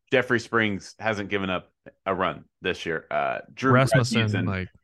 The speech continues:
Speaker 1: hasn't given up a run this year. McClanahan's given up two earned runs this year.
Speaker 2: Stinks. <laughs>
Speaker 1: Loser.
Speaker 2: Yeah. Move him to the bullpen. He gave up runs.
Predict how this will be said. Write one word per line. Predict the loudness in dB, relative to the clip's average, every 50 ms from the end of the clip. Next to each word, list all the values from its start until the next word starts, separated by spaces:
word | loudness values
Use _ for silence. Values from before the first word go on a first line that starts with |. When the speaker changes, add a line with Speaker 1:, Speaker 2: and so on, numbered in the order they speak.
| _ _ 0
Speaker 1:
hasn't | 0 0 2 0 -4 -2 0
given | 0 2 2 2
up | 0 -2 -4 _ _ _
a | -2 0
run | 0 0 -2 -2 -4
this | -6 -8 -8 -8 -8
year. | -8 -8 -8 -10 _ _ _ _ -8
McClanahan's | 0 2 2 4 4 4 4 2 2 2 2 0 -2 -4 -10 -18 _ _ _ _ -4
given | -2 0 0 2 0
up | 0 -2 -4 _
two | -2 -2 -2 -2 -4 -10 _ _ _ _ _ _ _
earned | -6 -6 -4 -4
runs | -4 -4 -4 -2
this | -4 -2 0
year. | 2 2 2 2 2
Speaker 2:
Stinks. | -2 -6 -6 -10 _ _ _ 0
<laughs> | 0 0 4 4 4 4 4 4 2 2 2 -4 -12 -14 -16 _ _ _ _ _ _ _ _ _ _ -12
Speaker 1:
Loser. | -8 -6 -6 -6 -6 -8 -12 -6 0
Speaker 2:
Yeah. | 2 2 2 0 -4 -16 -20 -20 _ _ _ _ _ _
Move | 8 8 8 10
him | 8 6
to | 6 8
the | 6 6
bullpen. | 6 6 4 4 4 4 2 2
He | 2
gave | 2 2 2 2
up | 0 0
runs. | -2 -2 0 0 -2 -4 -6 -12